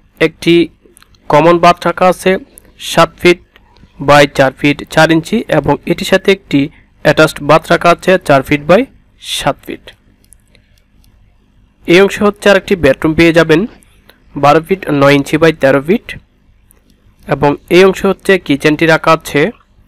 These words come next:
আট feet তিন ইঞ্চি by আট feet এগারো ইঞ্চি। এই অংশে হচ্ছে একটি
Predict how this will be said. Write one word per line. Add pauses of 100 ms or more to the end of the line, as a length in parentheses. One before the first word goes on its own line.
(840)
আট
feet (200)
তিন
ইঞ্চি (100)
by (420)
আট
feet (260)
এগারো
ইঞ্চি। (2500)
এই
অংশে
হচ্ছে
একটি